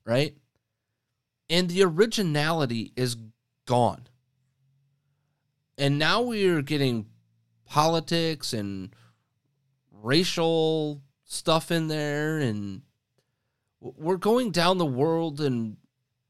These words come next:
or the world of woke. We're going down,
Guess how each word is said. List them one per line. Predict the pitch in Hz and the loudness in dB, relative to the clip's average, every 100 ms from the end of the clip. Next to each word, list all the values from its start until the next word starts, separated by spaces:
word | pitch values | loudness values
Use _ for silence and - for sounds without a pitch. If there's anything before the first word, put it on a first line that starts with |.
| _ | _
or | 123 117 | -4 -2
the | 120 | -2
world | 131 180 180 | 0 0 0
of | 165 | -2
woke. | 123 113 170 - _ _ _ _ _ _ _ _ _ | -2 -2 -4 -14 _ _ _ _ _ _ _ _ _
We're | 127 | -8
going | 127 127 165 196 175 | -4 0 2 2 0
down, | 156 143 143 143 143 139 | 0 0 0 0 -2 -4